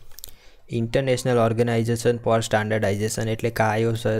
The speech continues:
આઈ એસ ઓ દ્વારા પ્રમાણભૂત હોય છે, ઇન્ટરનેશનલ ઇલેક્ટ્રોટેકનિકલ કમિશન આઈ ઈ સી દ્વારા પણ તેને સ્ટાન્ડર્ડાઇઝ કરવામાં આવે છે. હવે આમાં ઇમ્પોર્ટન્ટ શું છે? તો કે ભાઈ રીરાઇટેબલ મેમરી હોવી જોઈએ, બરાબર? મિનિમમ કેટલી? ચોસઠ કિલોબાઇટ જેટલી.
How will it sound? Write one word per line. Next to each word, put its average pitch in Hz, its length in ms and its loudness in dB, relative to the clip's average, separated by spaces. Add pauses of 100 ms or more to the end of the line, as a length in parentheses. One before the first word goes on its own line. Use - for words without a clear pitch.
(120)
આઈ 117 180 2
એસ 117 200 2
ઓ 113 60 2
દ્વારા 110 300 2
પ્રમાણભૂત 117 640 -2
હોય 117 160 0
છે, 117 200 -4 (1040)
ઇન્ટરનેશનલ 120 720 0
ઇલેક્ટ્રોટેકનિકલ 117 920 2
કમિશન 113 580 -2
આઈ 113 180 2
ઈ 117 160 2
સી 117 180 0
દ્વારા 113 300 2
પણ 135 260 -2 (140)
તેને 117 320 0 (680)
સ્ટાન્ડર્ડાઇઝ 113 640 2
કરવામાં 95 380 -2
આવે 82 140 -10
છે. - 220 -14 (1080)
હવે 120 140 0
આમાં 127 220 0
ઇમ્પોર્ટન્ટ 120 560 0
શું 127 180 -4
છે? 101 140 -4
તો 117 140 -2
કે 117 160 0
ભાઈ 117 160 2
રીરાઇટેબલ 113 840 2
મેમરી 110 400 0
હોવી 104 280 -2
જોઈએ, 95 260 -6 (160)
બરાબર? 131 340 0
મિનિમમ 127 480 0
કેટલી? 113 380 2
ચોસઠ 113 500 0
કિલોબાઇટ 104 480 0
જેટલી. 95 320 -8